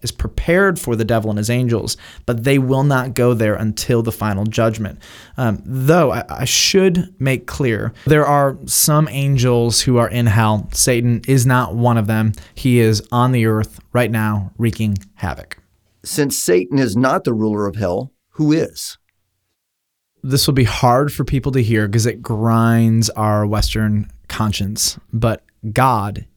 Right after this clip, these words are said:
Speaker 1: is the one who rules and reigns over hell. I wanna read you First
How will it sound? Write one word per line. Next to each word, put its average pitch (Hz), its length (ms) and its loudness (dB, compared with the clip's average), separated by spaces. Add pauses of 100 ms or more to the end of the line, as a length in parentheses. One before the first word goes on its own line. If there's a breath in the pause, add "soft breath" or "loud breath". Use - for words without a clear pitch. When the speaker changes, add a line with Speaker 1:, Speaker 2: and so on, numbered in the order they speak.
(200)
Speaker 1:
is 131 300 2
the 127 100 2
one 110 540 0
who 120 180 2
rules 107 540 2
and 107 240 0
reigns 104 520 0
over 104 520 -4
hell. 101 340 -4
I - 40 -10
wanna 131 200 2
read 123 220 4
you 117 320 4
First - 440 0